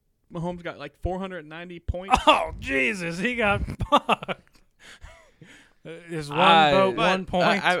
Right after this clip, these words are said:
Speaker 1: I don't.
Speaker 4: objectively, Mahomes deserved it.
Speaker 1: Yes,
Speaker 2: Yeah.
Speaker 1: it was
Speaker 3: I,
Speaker 1: his to lose.
Speaker 3: I, I, I don't know. I, I kinda was hoping Jalen Hurts won it, but
Speaker 1: He got hurt, so it was, took him
Speaker 3: Right,
Speaker 1: out.
Speaker 3: and the Eagles weren't very good when he didn't play.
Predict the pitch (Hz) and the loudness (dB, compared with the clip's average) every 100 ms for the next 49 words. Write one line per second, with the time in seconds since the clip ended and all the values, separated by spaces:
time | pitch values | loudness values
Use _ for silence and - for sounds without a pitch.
0 | - 156 151 143 135 202 123 147 147 135 | -2 -2 2 2 4 4 2 0 0 0
1 | 123 127 135 123 127 151 143 131 113 117 | 2 0 0 -2 -2 -2 -4 -8 -10 -10
2 | 110 120 104 87 67 - 156 120 254 269 | -6 -4 -4 -8 -14 -4 -4 -4 -10 -6
3 | 143 190 185 143 185 175 175 147 131 131 | -2 0 0 0 -2 -4 -6 -4 -4 -4
4 | 123 139 131 120 135 120 - _ - 135 | -4 -2 -2 -2 -2 -4 -16 _ -6 -4
5 | 117 101 101 107 107 107 135 131 123 104 | -4 -6 -8 -8 -8 -8 -8 -8 -8 -10
6 | 104 98 175 110 90 87 98 101 - 113 | -12 -16 -16 -14 -14 -14 -14 -14 -14 -16
7 | 107 104 101 - 95 90 _ _ _ 151 | -16 -16 -20 -20 -20 -20 _ _ _ -10
8 | 147 143 151 135 - _ _ 127 127 127 | -8 -6 -6 -8 -10 _ _ -16 -14 -14
9 | 123 127 _ - 165 135 113 123 113 110 | -18 -20 _ -8 -6 -4 -6 -12 -14 -16
10 | 107 120 131 123 123 117 113 123 - 127 | -14 -10 -8 -8 -10 -12 -12 -12 -12 -12
11 | 139 151 160 127 113 107 110 113 135 190 | -12 -12 -14 -14 -16 -16 -16 -16 -14 -14
12 | 139 | -14